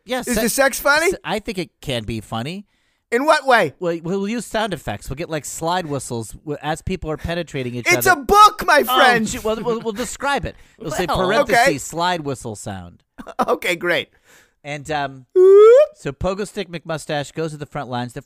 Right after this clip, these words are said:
Speaker 1: fucking like crazy. The Philistines and the Israelites they're trying to fuck each other into submission. There's no weapons.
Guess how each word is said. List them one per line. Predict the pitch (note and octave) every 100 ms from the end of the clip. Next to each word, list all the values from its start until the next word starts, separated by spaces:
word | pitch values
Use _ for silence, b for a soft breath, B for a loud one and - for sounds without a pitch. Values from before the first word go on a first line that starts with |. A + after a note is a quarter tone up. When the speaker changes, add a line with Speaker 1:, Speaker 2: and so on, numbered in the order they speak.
| -
Speaker 1:
fucking | A3 G3+
like | E3+ D3
crazy. | - C#3 G#2+ G#2+
The |
Philistines | A2 G3+ G3 F3 F#3 F3
and | C#3+
the | C#3
Israelites | E3+ D3+ C#3 B2 A#2+ A#2 - _ _ _
they're | -
trying | C3+ F#3+ D#3+
to |
fuck | C3+ - -
each | F3+ -
other | C3+ B2
into | B2 A#2+
submission. | A2+ C3 A#2+ E3 - E2+
There's | F2 G#2+
no | D3+ D3
weapons. | C3 E3 - F2+ - -